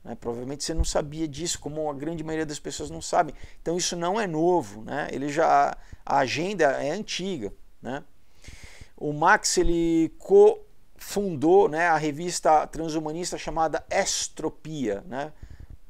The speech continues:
Então, Entropia, Estropia, né? Em mil novecentos e oitenta e oito, e o Instituto Extropy, né, o Instru-, Instituto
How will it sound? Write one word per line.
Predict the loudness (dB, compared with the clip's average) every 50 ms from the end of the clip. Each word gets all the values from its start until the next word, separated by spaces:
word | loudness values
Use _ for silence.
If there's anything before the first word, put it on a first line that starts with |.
| -18 -18 -18 -18
Então, | -10 -4 -2 0 0 0 -2 -4
Entropia, | -6 -6 -6 -2 -2 -2 -2 -2 -4 2 4 6 6 6
Estropia, | 4 0 -2 0 -2 -4 -2 -2 -2 -4 -4 -8 -6 -4 -2 -2 -2 -4 -4
né? | -6 -6 -6 -8 -10 -16 -18 -20 -20 -20 -20 -20 -20 -20 -20 -20 -20 -20 -20 -20 -20 -18 -16 -16 -16 -16 -16 -12 -8
Em | -4
mil | -2 0 0
novecentos | 0 0 -2 -2 -2 -2
e |
oitenta | -2 -2 -4 -6 -4 -2
e | 0
oito, | 4 4 4 4 4 2 -2 -6 -6
e | -4 -4 -4 -2
o | -2 -2 -4
Instituto | -4 -6 -8 -8 -10 -10 -8 -6 -6 -6 -6 -6 -8 -10 -10 -12 -14 -18 -20 -20 -20 -18 -18 -18 -18 -18 -18 -18 -12 -2 2
Extropy, | 2 2 2 2 -2 -4 -4 0 2 2 2 2 0 -4 -8 -10 -8 -8
né, | -6 -6 -6
o | -6 -6
Instru-, | -6 -6 -6 -6 -8 -8 -10 -14
Instituto | -12 -12 -12 -12 -10 -8 -8 -8 -6 -6 -6 -4 -4 -6 -6